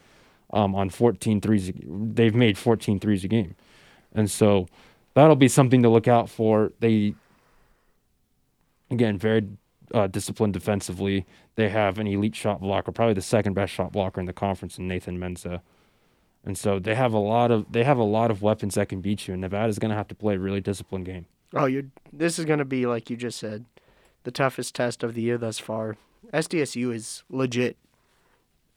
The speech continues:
Speaker 2: In so many ways, they got so many offensive go-to weapons. Matt Mitchell just continues to improve so many ways offensively. I'm so impressed with how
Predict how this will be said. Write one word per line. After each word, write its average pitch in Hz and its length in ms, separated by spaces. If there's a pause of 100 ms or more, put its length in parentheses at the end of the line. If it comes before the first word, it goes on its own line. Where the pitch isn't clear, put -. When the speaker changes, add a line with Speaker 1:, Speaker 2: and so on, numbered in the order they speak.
(340)
Speaker 2:
In 160 140
so 160 160
many 139 180
ways, 131 200
they 131 100
got 117 200
so - 120
many 117 160
offensive 113 640
go-to 131 380
weapons. 131 640 (640)
Matt 147 200
Mitchell 123 460 (240)
just 277 220
continues 143 640
to 110 420 (580)
improve 131 600
so 127 140
many 127 180
ways 117 200
offensively. 113 600
I'm 117 120
so 165 220
impressed 127 400
with 113 160
how 123 480